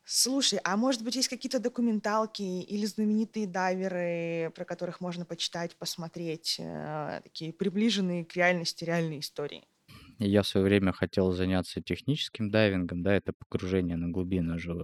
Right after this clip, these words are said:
Speaker 2: ниже сорока метров, и изучал этот вопрос пристально. М, а, раньше был форум одного человека. Ой, я уже забыл, как его зовут, но не суть, просто расскажу.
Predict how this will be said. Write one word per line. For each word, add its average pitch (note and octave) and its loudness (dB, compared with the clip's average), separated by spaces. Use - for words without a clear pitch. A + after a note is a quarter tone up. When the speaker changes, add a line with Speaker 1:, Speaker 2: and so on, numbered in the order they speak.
Speaker 2:
ниже F#2 -2
сорока F2+ -4
метров, G#2 0
и F2+ -2
изучал F#2 0
этот - -6
вопрос B2+ 2
пристально. F#2 -2
М, F2+ -6
а, F2+ -4
раньше F#2+ 0
был F#2 -2
форум F2 -2
одного F2+ -2
человека. G2 2
Ой, G2 -2
я A2 2
уже F#2 0
забыл, F#2+ 2
как - -2
его F#2 2
зовут, G#2 2
но G#2 4
не G2 4
суть, - -2
просто F#2 -2
расскажу. F2 -4